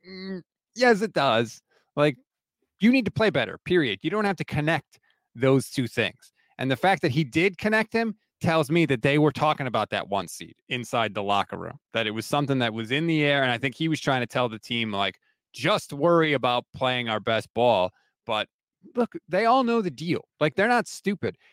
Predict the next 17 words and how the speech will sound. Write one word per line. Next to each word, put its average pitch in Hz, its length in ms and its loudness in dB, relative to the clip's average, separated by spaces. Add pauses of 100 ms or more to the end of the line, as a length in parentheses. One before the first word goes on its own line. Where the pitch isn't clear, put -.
(120)
Kyle 247 240 2
Shanahan 214 420 -2
said 190 220 2
earlier 185 300 4
this 156 240 -2
year, 156 240 0 (340)
"Our 165 100 -2
defense 220 440 -6
looks 170 160 -4
bad 170 420 2
and 127 180 -12
tired 143 480 0 (220)
'cause 117 160 -12
we're 120 120 -6
just 110 220 -10
beat 131 220 -4
up 123 180 0